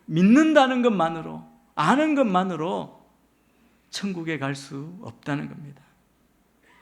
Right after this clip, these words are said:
그리고 뭐라고 말합니까? 귀신들도 믿고 두려워 떤다고 말합니다. 여러분, 사탄은 하나님을 믿습니다. 사탄은 어떻게 보면 위대한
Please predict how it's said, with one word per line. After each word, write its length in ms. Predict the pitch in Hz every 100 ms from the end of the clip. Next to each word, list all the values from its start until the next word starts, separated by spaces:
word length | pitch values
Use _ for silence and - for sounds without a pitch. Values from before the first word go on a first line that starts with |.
| _ _ _ _ _
그리고 260 | 170 156
뭐라고 300 | 147 135 151
말합니까? 420 | 143 120 120 117 117
귀신들도 880 | 151 170 - 262 233 165 151 139 131
믿고 680 | 139 143 - 143 160 208 - _ _ _
두려워 460 | 131 139 131 123
떤다고 380 | 147 143 127 120
말합니다. 480 | 113 117 120 - - - _ _ _ _ _ _ _ _ _ _ _ _ _ -
여러분, 160 | 139 156
사탄은 760 | - - 208 214 240 143 107 - _ _ _ _ _ _ _ _ _
하나님을 600 | - - 226 190 180 180
믿습니다. 540 | - - - - - - - - _ _ _ _ _ _ _
사탄은 360 | - 151 175 165
어떻게 160 | 190
보면 180 | 170 156
위대한 520 | 180 202 202 196 147